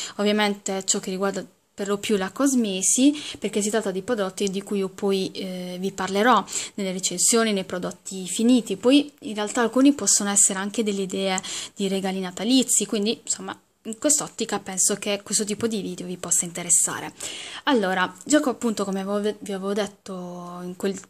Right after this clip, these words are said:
video, avevo ricevuto dei soldini da, da parte della famiglia di, del mio compagno, e ho comprato, eh, due cosine che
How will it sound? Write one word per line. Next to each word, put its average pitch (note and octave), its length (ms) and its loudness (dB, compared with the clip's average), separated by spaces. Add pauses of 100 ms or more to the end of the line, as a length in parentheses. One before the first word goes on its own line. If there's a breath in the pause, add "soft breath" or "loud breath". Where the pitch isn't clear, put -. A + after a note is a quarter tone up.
(160)
video, G3 520 -2 (600)
avevo C4+ 180 6
ricevuto A3 460 4
dei G3+ 120 2
soldini G#3 600 0 (320 loud breath)
da, G3 460 0
da A3 120 0
parte F#3+ 240 -4
della G#3 120 -2
famiglia F#3+ 920 -4
di, F3+ 440 -6
del F#3 120 -6
mio F#3 160 -6
compagno, F#3 760 -4 (360 loud breath)
e E4+ 200 4
ho A3+ 100 2
comprato, A#3 920 4
eh, G3 520 0
due A3 180 8
cosine G#3+ 640 6
che F#3+ 300 -2